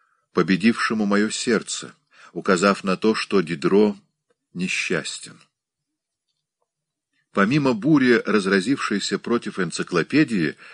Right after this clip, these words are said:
ему пришлось тогда вынести другую, очень сильную, по поводу сюжета его пьесы. Несмотря на предпосланные пояснения,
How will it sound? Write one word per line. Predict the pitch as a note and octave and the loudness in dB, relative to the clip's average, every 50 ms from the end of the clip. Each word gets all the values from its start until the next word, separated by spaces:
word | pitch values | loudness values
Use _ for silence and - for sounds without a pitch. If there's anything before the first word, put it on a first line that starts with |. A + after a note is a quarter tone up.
| - - - - | -20 -20 -20 -16
ему | - D#2 D#2 F2+ F2 G#2 C#3+ D3+ | -8 -4 -2 0 0 0 0 -2
пришлось | - - C3 - - C3 D3 C#3 - - | -2 -4 -4 -2 0 0 0 0 0 0
тогда | C3 B2 A2 G#2+ C3+ C3+ | 0 0 2 2 2 2
вынести | B2 G#2+ C3 C3+ B2+ A#2+ - - - A#2 | 2 0 -2 -2 -2 -6 -6 -6 -4 -4
другую, | G2 F2 F2 F2 D2+ D2+ A#2 D#3+ D3+ C3 G2+ E2 - - - - | -2 -2 -4 -4 -4 -2 0 2 2 2 0 0 -4 -10 -20 -8
очень | - E2+ E2+ - - F#2+ F2+ | -6 -4 -4 -4 -4 -6 -6
сильную, | E2+ - - - F#2+ E2 D2+ C#2+ C#2+ C#2 C2+ B1+ - _ - - - - _ | -6 -6 -6 -4 -4 -6 -6 -8 -10 -10 -10 -12 -14 _ -20 -20 -20 -10 _
по | - D#2+ | -4 -4
поводу | - - G2 G#2+ A2 A2+ A2 A2 A2 | -2 0 -2 0 0 0 -2 -2 -4
сюжета | - - G2 F2 D#2 - F#2 G2+ G2+ - G#2+ | -4 -4 -4 -2 0 0 0 0 0 -2 -4
его | G2+ G#2 G#2+ A2+ A2+ | -4 -2 -4 -4 -8
пьесы. | - - - G2+ G#2+ G#2+ F#2 G2+ - - - - - _ _ _ _ _ _ _ _ _ _ _ _ _ _ _ _ _ _ _ - | -10 -10 -6 -2 0 0 0 -2 -6 -12 -14 -16 -20 _ _ _ _ _ _ _ _ _ _ _ _ _ _ _ _ _ _ _ -14
Несмотря | - - F#2 - - - G2+ G2 - G#2 A2 G#2+ G#2 | -8 -8 -6 -6 -2 -2 -2 -2 0 2 2 2 2
на | G2+ G2 | 0 -2
предпосланные | - G2+ G2 - - G#2+ G#2+ G2+ - - G2+ F#2+ F#2 F#2+ F#2+ F#2 | -2 -2 -4 -2 -2 -2 -2 -2 -2 -4 -4 -2 0 0 -2 0
пояснения, | - G2 F#2+ F#2+ F#2 - - A2 B2+ C3+ B2 G2+ F2 D#2 D2+ | 0 0 0 0 -2 -4 -4 -4 -2 -2 0 0 0 -2 -2